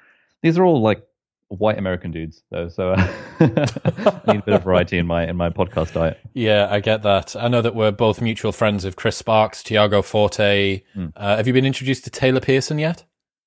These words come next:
Speaker 1: Uh, I know of him through his website and stuff, but I haven't spoken to him personally.
Speaker 2: Phenomenal writer. Like,
Speaker 1: Yeah.
Speaker 2: absolutely wonderful writer. Um, so,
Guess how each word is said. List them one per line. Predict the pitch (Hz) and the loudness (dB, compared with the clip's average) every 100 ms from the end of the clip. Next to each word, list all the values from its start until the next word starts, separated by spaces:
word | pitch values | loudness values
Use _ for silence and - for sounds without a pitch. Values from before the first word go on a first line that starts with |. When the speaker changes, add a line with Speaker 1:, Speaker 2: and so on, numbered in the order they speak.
| - | -2
Speaker 1:
Uh, | 127 147 147 151 147 | 2 4 4 4 4
I | 123 131 | 4 4
know | 135 123 | 4 4
of | |
him | 123 90 87 - | 2 0 -2 -2
through | 92 | 0
his | 90 87 | 0 0
website | 87 - 80 80 | -2 0 -2 -2
and | - | -2
stuff, | 80 80 | -4 0
but | 85 | 2
I | 80 80 | 2 0
haven't | 82 76 - | -2 -4 -4
spoken | 80 80 | -4 -2
to | 80 | -2
him | 78 | 0
personally. | 78 - 90 - _ | 0 0 -2 -4 _
Speaker 2:
Phenomenal | - 113 110 101 98 | -6 0 2 2 2
writer. | 95 92 95 - _ | 2 -2 -8 -16 _
Like, | 98 95 | -10 -6
Speaker 1:
Yeah. | |
Speaker 2:
absolutely | 98 - 101 95 | -2 0 0 -2
wonderful | 90 92 90 95 | -4 -4 -6 -4
writer. | 90 92 87 95 _ | -4 -2 -4 -10 _
Um, | 95 92 92 95 95 95 - | -8 -4 -4 -4 -6 -8 -2
so, | 214 175 101 | 2 2 0